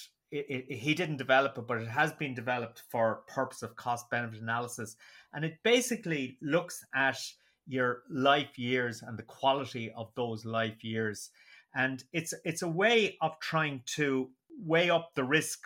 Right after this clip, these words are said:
of more deaths and hospitalizations against the damage done to mental health, income, standard of living, education, and the provision of non-covid health care. Okay, this was the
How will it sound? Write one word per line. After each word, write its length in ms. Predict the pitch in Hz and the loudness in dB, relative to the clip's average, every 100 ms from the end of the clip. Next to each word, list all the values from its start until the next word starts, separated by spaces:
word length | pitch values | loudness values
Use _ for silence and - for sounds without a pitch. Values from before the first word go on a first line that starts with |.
| - | -8
of 160 | 113 | -8
more 460 | 135 147 156 127 - | -4 -2 0 0 0
deaths 580 | 147 131 - - - - - | 4 4 4 -4 -8 -10 -8
and 120 | 117 | -8
hospitalizations 1200 | 113 135 123 - 120 117 113 127 127 - 117 - - 135 | -4 -4 -4 -4 -2 -2 0 -2 -2 -4 -8 -10 -10 -10
against 720 | 110 101 139 147 135 - - | -8 2 4 4 2 -8 -10
the 60 | |
damage 480 | 110 123 123 110 - | 0 2 2 -2 -4
done 220 | 123 120 | -2 -2
to 100 | 113 | -4
mental 400 | 113 120 120 117 | 0 2 2 -2
health, 460 | 107 117 117 113 - - | -4 0 0 0 -8 -8
income, 480 | 127 123 - 117 113 | -6 -4 -6 -6 -6
standard 560 | - - 123 127 117 | -8 2 6 6 4
of 140 | 117 107 | -6 0
living, 440 | 120 120 120 113 - _ _ _ 151 | 0 2 0 -4 -10 _ _ _ 0
education, 880 | 135 131 - 123 120 117 131 113 - _ _ _ | 0 -2 -6 0 0 0 -6 -8 -10 _ _ _
and 180 | 123 113 | 0 0
the 60 | 107 | -2
provision 640 | - 113 139 123 127 113 120 | -6 0 0 0 -4 -6 -2
of 280 | 117 113 - | -2 -2 -6
non-covid 800 | 123 123 123 117 - 131 117 113 - | -2 0 0 -2 -4 -2 -2 -4 -8
health 320 | - 120 113 _ _ - | -4 -4 -4 _ _ -6
care. 380 | 120 113 101 - _ | -2 0 0 -4 _
Okay, 440 | 117 139 139 143 - - - - - _ _ | -10 0 0 0 -8 -20 -20 -20 -20 _ _
this 220 | 190 220 | 8 8
was 500 | 220 196 165 127 - - | 8 8 8 6 -4 -4
the 440 | 147 135 131 131 | 0 2 0 -4